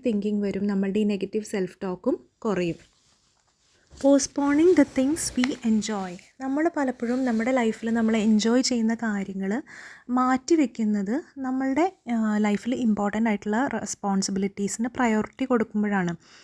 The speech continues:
അത് നല്ലൊരു കാര്യമാണ്. കാരണം ഏറ്റവും ഇമ്പോർട്ടന്റ് ആയിട്ടുള്ള കാര്യങ്ങൾ ചെയ്യണം. പക്ഷേ indefinitely നമ്മൾ ഒരിക്കലും അതിനൊരു സമയം കണ്ടെത്താതെ എപ്പോഴും ജോലികളും ഉത്തരവാദിത്തങ്ങളും മാത്രം ചെയ്തു പോകുമ്പോൾ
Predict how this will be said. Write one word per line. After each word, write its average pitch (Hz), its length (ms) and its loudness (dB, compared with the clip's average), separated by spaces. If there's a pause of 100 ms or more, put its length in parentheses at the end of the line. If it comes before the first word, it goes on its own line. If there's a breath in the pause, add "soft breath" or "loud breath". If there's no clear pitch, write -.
(340 loud breath)
അത് 320 160 4
നല്ലൊരു 330 420 6
കാര്യമാണ്. 233 580 0
കാരണം 208 420 -6
ഏറ്റവും 269 240 -2
ഇമ്പോർട്ടന്റ് 247 400 -2
ആയിട്ടുള്ള 240 200 -2
കാര്യങ്ങൾ 233 400 -2
ചെയ്യണം. 220 500 0
പക്ഷേ 254 360 -8 (440 loud breath)
indefinitely 226 800 2
നമ്മൾ 202 260 0
ഒരിക്കലും 294 640 2
അതിനൊരു 254 320 0
സമയം 220 420 0
കണ്ടെത്താതെ 202 540 -2
എപ്പോഴും 240 540 0
ജോലികളും 208 580 2
ഉത്തരവാദിത്തങ്ങളും 208 680 -2
മാത്രം 226 380 0
ചെയ്തു 220 300 -2
പോകുമ്പോൾ 208 480 0